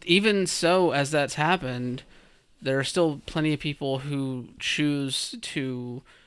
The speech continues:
not highlight those identities that were within the movement, that really spearheaded that movement to a degree. What, what do you think keeps this, this divide,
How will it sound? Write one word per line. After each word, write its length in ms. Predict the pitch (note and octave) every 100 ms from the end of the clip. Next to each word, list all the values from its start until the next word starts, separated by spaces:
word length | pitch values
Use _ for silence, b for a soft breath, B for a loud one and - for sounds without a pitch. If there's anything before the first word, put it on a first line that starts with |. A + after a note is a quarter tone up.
| b b _
not 420 | C#3 C3+ D#3+ D#3+
highlight 640 | - D3 C3+ B2 A#2+ A#2+ B2+
those 280 | B2 B2
identities 800 | C#3+ B2 A#2+ A2+ - - - - -
that 460 | E3+ C#3 A2+ - -
were 220 | D3+ C3
within 340 | A#2+ B2+ A#2+
the 60 | A#2+
movement, 340 | A#2+ A#2+ B2+
that 160 | - -
really 480 | C3+ C3+ B2 A#2+ - b b b
spearheaded 760 | - - E3 D#3+ C#3 A#2+ A#2
that 220 | B2+ A#2+
movement 680 | A#2+ A#2 B2 - - - - B B -
to 180 | C#3 A2+
a 80 |
degree. 500 | A2+ C3 A#2+ G#2+ A#2 - b b b
What, 440 | - C#3+ F#3 E3
what 240 | F3 E3+ A#3
do 80 | C#4+
you 140 | C#4
think 400 | - C4+ B3 - _
keeps 640 | - - A#3 - - - -
this, 340 | G#3 G3+ -
this 320 | - G3 F3+
divide, 680 | - D#3+ D#3+ E3+ F3 F3 D#3+